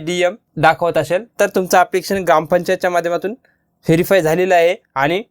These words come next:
डिस्ट्रिक्ट मॅनेजरकडे तुमचं ॲप्लिकेशन व्हेरीफायसाठी गेलेलं आहे आणि डिस्ट्रिक्ट मॅनेजरच्या माध्यमातून व्हेरीफाय झाल्याच्या नंतर व्हीएफओकडे ॲप्लिकेशन ट्रान्सफर होईल आणि त्यांच्याकडून व्हेरीफाय झाल्याच्या नंतर तुम्हाला या योजनेचा पूर्णपणे लाभ घेता येईल.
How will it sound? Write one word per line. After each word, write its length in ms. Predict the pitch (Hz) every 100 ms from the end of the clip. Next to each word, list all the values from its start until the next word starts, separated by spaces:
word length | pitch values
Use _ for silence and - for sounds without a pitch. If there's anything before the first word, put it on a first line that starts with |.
| - -
डिस्ट्रिक्ट 440 | 147 147 202 190
मॅनेजरकडे 560 | 175 170 175 165 180 202
तुमचं 260 | 175 170
ॲप्लिकेशन 460 | 156 160 147 - 214 - _ _ -
व्हेरीफायसाठी 600 | 156 156 160 151 147 254 - 165
गेलेलं 360 | 175 160 139
आहे 160 | 120 110 _ _ _
आणि 260 | 143 180 240 _ 143
डिस्ट्रिक्ट 380 | 151 - 208
मॅनेजरच्या 420 | 190 190 196 190 190
माध्यमातून 420 | 185 185 185 196 -
व्हेरीफाय 400 | 156 175 190 202
झाल्याच्या 300 | 175 190 185
नंतर 320 | 180 160 180 175 _ -
व्हीएफओकडे 880 | 147 185 196 - 190 180 196 190 247 -
ॲप्लिकेशन 560 | 160 160 170 170 196
ट्रान्सफर 440 | 294 175 147 143 151
होईल 200 | 135 123 _ -
आणि 180 | 156 160
त्यांच्याकडून 500 | 175 180 196 196 220
व्हेरीफाय 680 | - _ - 170 185 202 170
झाल्याच्या 340 | 175 185 180
नंतर 320 | 165 160 185 - _ _
तुम्हाला 260 | 165 190 190
या 200 | 190 185
योजनेचा 500 | 175 180 185 - 220 - _
पूर्णपणे 520 | 180 180 185 185 220 202
लाभ 200 | 170 143
घेता 260 | 143 147
येईल. 220 | 131 123